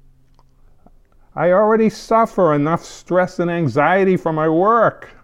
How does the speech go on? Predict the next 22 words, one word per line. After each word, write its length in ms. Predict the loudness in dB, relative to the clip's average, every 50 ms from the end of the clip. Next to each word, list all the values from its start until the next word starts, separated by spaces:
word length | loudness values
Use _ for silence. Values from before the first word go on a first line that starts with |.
| -20 _ _ -20 -20 _ _ -14 -10
I 100 | -8 -6
just 240 | -4 -4 -6 -4 -6
want 180 | -6 -6 -4
to 60 | -4 -2
get 200 | -2 -2 -4 -4
through 160 | -6 -6 -6
my 180 | -4 -4 -6
day. 480 | -6 -4 -2 -2 0 0 0 0 0 0
I 140 | 0 0 -2
don't 180 | -4 -6 -4
have 260 | -2 0 0 0 -2 -4
enough 360 | -10 -10 -10 -10 -10 -12 -16 -20
time 380 | -16 -12 -10 -8 -6 -6 -6
to 100 | -6 -4
worry 300 | 0 0 2 2 2 2
about 240 | 0 0 -2 -4 -4
my 160 | -6 -8 -6
health 380 | -4 -2 -2 -2 -2 -4 -6 -6
while 260 | -4 -2 -2 -2 -2
I'm 140 | -4 -6 -6
working." 500 | -6 -6 -8 -8 -8 -8 -8 -8 -10 -14 -20 -20 _ _ _ _ _ _ _ _ _ _ -20 _ _ -20 _ _ _ _ _ _ _ _ _ _ _ -20 -14
Baloney. 680 | -12 -8 -4 -2 -2 0 0 0 0 -2 -4 -6 -8